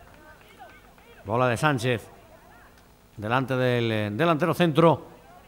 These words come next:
del Écija Club de Fútbol. Ataja la pelota del meta camino del diez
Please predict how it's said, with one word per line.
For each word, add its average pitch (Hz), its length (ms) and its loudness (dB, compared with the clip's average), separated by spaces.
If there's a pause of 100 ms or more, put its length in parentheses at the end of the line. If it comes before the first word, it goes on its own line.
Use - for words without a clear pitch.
(100)
del 120 160 -2
Écija 151 400 2
Club 180 160 -2
de 165 40 2
Fútbol. 151 440 2 (1700)
Ataja 120 360 -4
la 127 120 0
pelota 139 280 0
del 135 100 2
meta 151 220 0
camino 160 280 0
del 139 200 2
diez 175 340 4